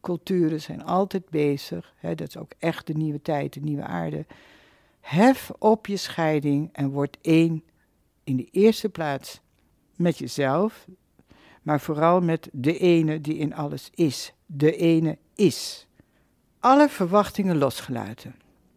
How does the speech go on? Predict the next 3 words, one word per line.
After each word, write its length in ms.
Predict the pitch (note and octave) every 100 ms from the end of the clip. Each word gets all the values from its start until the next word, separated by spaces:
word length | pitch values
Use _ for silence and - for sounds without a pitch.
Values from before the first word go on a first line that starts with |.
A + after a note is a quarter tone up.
| _ _ _
Alle 300 | G3 A3 B3+
verwachtingen 760 | - F3+ D#3 G3 - - F3 D#3
losgelaten. 800 | D#3 - - B2+ B2 A#2+ B2+